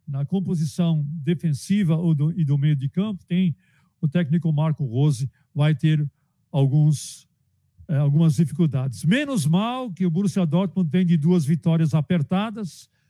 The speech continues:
sobre, eh, Bielefeld e Mainz, ambas por um a zero, mas não importa.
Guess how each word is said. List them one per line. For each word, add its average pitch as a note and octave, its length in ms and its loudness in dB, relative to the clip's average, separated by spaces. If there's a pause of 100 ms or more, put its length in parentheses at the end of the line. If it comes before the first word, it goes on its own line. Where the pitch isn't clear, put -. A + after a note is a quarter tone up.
(200)
sobre, C#3 880 0 (500)
eh, D3+ 200 -2
Bielefeld E3 680 0
e D3+ 40 0
Mainz, F3+ 500 -2
ambas G3+ 540 -2
por E3 200 0
um F3+ 120 2
a D#3 100 0
zero, F3+ 500 -2 (220)
mas D#3 360 -6
não F3 120 0
importa. D3 560 -4